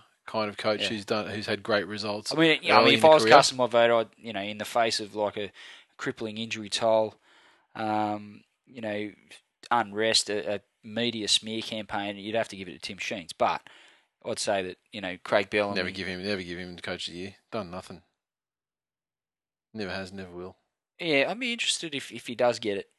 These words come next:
Speaker 2: In the light of what they've been through, uh,
Speaker 1: They might as,
Speaker 2: a-,
Speaker 1: like, an
Speaker 2: a-, as,
Speaker 1: apology.
Speaker 2: you know, sorry?
Speaker 1: As an apology to the, from the N R L to say, you know, "Sorry for fucking yous up so bad, guys. <laughs> Here you go, be,
Speaker 2: <laughs>
Speaker 1: you be Coach of the Year. You did it legal this year, so come
Speaker 2: Yeah.
Speaker 1: on, then."
Speaker 2: Yeah,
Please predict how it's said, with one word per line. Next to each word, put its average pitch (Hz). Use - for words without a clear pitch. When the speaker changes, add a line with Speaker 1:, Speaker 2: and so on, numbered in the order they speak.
Speaker 2:
In 117
the 113
light 127
of 104
what 107
they've 98
been 107
through, 101
uh, 98
Speaker 1:
They 131
might 139
as, 107
Speaker 2:
a-, 131
Speaker 1:
like, 135
an 147
Speaker 2:
a-, 165
as, 156
Speaker 1:
apology. 95
Speaker 2:
you 156
know, 120
sorry? 151
Speaker 1:
As 120
an 120
apology 113
to -
the, 98
from 113
the 110
N 110
R 104
L 104
to 113
say, 104
you 104
know, 107
"Sorry 127
for 113
fucking 117
yous 110
up 117
so 120
bad, 113
guys. 110
<laughs> -
Here 143
you 120
go, 127
be, 139
Speaker 2:
<laughs> -
Speaker 1:
you 143
be 127
Coach 127
of 110
the 107
Year. 113
You 143
did 147
it 127
legal 131
this 113
year, 120
so 117
come 127
Speaker 2:
Yeah. 113
Speaker 1:
on, 101
then." 107
Speaker 2:
Yeah, 156